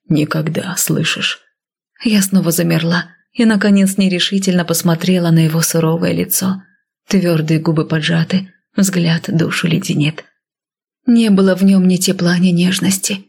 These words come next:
никакой мягкости. Я не могла понять, какой он. Не вязался у меня его внешний вид, выражение его глаз с его словами и поступками. Некая двуличность,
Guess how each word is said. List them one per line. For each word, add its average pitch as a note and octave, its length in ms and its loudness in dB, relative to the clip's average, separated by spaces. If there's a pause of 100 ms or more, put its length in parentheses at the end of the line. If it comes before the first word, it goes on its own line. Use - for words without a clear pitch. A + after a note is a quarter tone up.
(200)
никакой G#3 600 0
мягкости. F#3 680 -2 (360)
Я G#3+ 240 0
не F#3+ 120 6
могла F#3+ 340 2
понять, G3 580 0 (200)
какой G3 540 -4
он. F#3+ 220 -4 (760)
Не A#3+ 160 2
вязался G3 580 0
у F#3 100 0
меня F3+ 300 2
его F3 220 0
внешний E3+ 460 0
вид, F#3 300 0 (180)
выражение F#3+ 720 2
его F3 180 0
глаз F3+ 420 0 (240)
с - 160 -6
его G3+ 180 2
словами E3+ 480 0
и - 120 -6
поступками. F#3+ 880 -6 (300)
Некая G3 460 2
двуличность, F3 800 -4